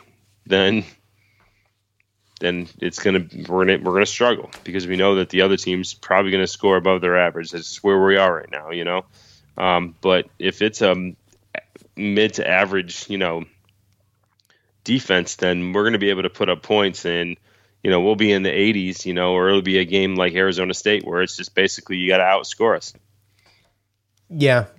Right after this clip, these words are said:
Speaker 2: exactly. And I mean, that's where I thought we were kinda gonna, gonna kinda be at, you know,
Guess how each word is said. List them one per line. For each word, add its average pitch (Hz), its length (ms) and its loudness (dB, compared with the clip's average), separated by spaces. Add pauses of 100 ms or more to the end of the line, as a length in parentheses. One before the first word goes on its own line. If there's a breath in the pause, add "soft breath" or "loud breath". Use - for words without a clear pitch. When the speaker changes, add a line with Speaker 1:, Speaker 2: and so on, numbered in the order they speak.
Speaker 2:
exactly. 98 520 -6 (520 soft breath)
And 120 140 0
I 117 60 2
mean, 113 200 2
that's 113 280 0
where 123 160 2
I 107 100 0
thought 110 240 0
we 104 80 -2
were 101 120 -4
kinda 104 260 -4
gonna, 98 220 -6 (140)
gonna 101 200 -2
kinda 107 240 0
be 95 200 -4
at, 90 260 -4
you 98 100 -4
know, 92 260 -4